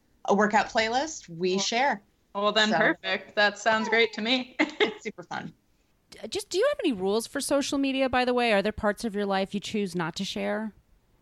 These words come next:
Speaker 2: So I have, um, I have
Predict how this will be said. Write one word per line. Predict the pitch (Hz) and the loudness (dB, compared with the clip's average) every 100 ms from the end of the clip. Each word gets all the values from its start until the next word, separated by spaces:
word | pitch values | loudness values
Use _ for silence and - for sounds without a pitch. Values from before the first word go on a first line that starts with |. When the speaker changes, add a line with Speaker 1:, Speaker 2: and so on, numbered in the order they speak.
| _ _ _ _ _ | _ _ _ _ _
Speaker 2:
So | - 262 247 233 226 202 - - - 247 | -2 4 4 4 0 -2 -6 -12 -16 -2
I | 214 233 | 2 4
have, | 269 285 285 277 254 | 2 0 0 0 -2
um, | - 202 190 - | -2 2 2 2
I | 202 | 0
have | 240 240 226 | 2 -2 -4